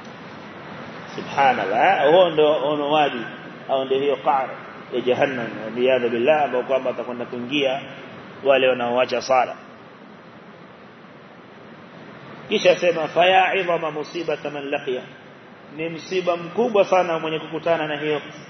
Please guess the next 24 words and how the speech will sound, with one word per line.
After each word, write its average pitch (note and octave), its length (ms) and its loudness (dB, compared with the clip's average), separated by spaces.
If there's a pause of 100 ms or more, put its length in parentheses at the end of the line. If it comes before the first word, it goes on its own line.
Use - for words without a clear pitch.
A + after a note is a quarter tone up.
(240)
na C3+ 100 -8
hiyo C#3+ 240 0 (240)
ghayya. C#3+ 320 0 (600)
Atakayekutana F3+ 800 0
na F#3+ 100 -2
hiyo G3+ 180 0
ghayya, F#3+ 300 2 (540)
basi D#3+ 200 -6
amepata D3 380 -6
msiba D3+ 360 -8
mkubwa D#3 480 0
sana B2+ 240 -6
kesho A#2+ 240 -10
akhera. - 420 -12 (580)
"Wa D3+ 160 6
ya E3+ 220 6
shiddata D3+ 680 -4
hasrati D#3 580 -6
man C3+ 220 -12
dakhala." C3+ 360 -2 (880)
Na C#3 400 0 (1600)
ashangazwa D3 840 2 (180)
au C#3 300 2 (140)
asikitika D3 760 -2